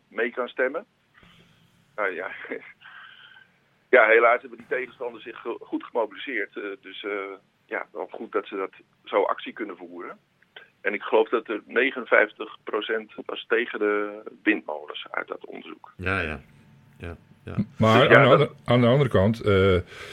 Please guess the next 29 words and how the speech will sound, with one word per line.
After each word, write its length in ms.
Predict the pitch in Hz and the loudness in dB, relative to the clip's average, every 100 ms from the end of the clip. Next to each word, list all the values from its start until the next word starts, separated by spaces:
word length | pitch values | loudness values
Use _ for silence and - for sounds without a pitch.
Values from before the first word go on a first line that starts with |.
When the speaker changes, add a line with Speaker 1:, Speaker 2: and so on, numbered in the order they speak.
| - - | -18 -6
Speaker 3:
ja, 240 | - 95 87 | 2 2 2
men, 180 | 101 95 | 2 4
men 160 | 104 | 4
is 140 | 110 101 | 4 4
niet 140 | 104 | 2
tegen 320 | 107 101 92 | 4 4 4
windturbines, 1300 | 95 139 143 - - 113 104 95 85 120 - - - _ - | 2 2 0 -8 0 2 4 2 2 0 -2 -10 -14 _ 0
maar 380 | 110 107 - 107 | 4 4 4 2
niet 260 | 110 131 | 4 2
in 140 | - 110 | 2 4
Landsmeer, 440 | 107 107 139 110 | 4 4 2 4
niet 220 | 104 120 | 4 4
binnen 220 | 113 110 | 4 4
de 60 | 110 | 2
gemeentegrens. 720 | - 127 127 110 98 80 - _ _ _ _ _ _ _ _ _ _ _ _ _ _ | 2 2 2 2 0 0 -4 _ _ _ _ _ _ _ _ _ _ _ _ _ _
Speaker 1:
Ja. 280 | 131 107 - _ _ _ _ _ _ _ | 4 4 2 _ _ _ _ _ _ _
Speaker 3:
Maar 120 | - 110 | 4 8
ja, 60 | |
Speaker 1:
Ja, 60 | 117 | 8
nou 180 | 117 117 | 8 6
Speaker 3:
waar, 80 | 117 | 6
Speaker 1:
ja, 60 | |
Speaker 3:
waar 140 | 127 120 | 6 8
dan 140 | 117 | 6
wel? 300 | 135 131 85 80 - 107 - _ - - _ _ _ _ _ _ _ _ _ _ _ _ | 6 6 4 -2 -6 -6 -6 _ -20 -20 _ _ _ _ _ _ _ _ _ _ _ _
Speaker 1:
Eh, 100 | 113 117 - - - - _ _ _ _ _ _ _ _ _ _ _ _ _ _ _ _ _ _ _ - | -16 -16 -20 -20 -20 -20 _ _ _ _ _ _ _ _ _ _ _ _ _ _ _ _ _ _ _ 2
nou 120 | 120 | 4
ja, 140 | 117 - | 6 2
ik 140 | - | -6